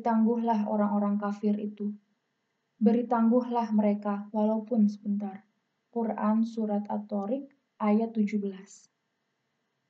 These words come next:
Namun, tiga kata yang terakhir merupakan suatu isyarat,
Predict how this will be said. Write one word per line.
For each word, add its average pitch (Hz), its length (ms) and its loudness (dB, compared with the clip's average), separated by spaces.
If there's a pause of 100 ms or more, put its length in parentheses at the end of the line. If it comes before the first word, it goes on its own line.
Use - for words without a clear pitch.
(160)
Namun, 214 560 6 (400)
tiga 262 320 6
kata 277 320 6
yang 240 240 4
terakhir 226 560 0
merupakan 233 560 0
suatu 214 400 -4
isyarat, 220 560 0